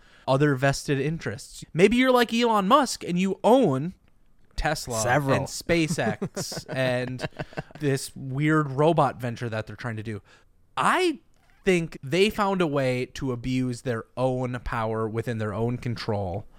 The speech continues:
Speaker 1: and the people at the top didn't like it.
Speaker 2: Now, if these guys were just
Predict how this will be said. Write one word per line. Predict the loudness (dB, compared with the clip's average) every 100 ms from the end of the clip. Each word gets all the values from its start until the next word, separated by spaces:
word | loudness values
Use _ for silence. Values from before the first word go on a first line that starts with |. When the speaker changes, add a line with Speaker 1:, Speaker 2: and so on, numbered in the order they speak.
| -20 -20 -20 -8
Speaker 1:
and | -4
the | 2
people | 2 4 4
at | 2
the |
top | 0 0 0 -2
didn't | -4 -2
like | -4 -8 -10
it. | -14 -14 -2
Speaker 2:
Now, | 0 0
if | 0
these | -2 0
guys | -2 -4
were | -10 -4 0 2 2 0 -4 -6
just | -6 -6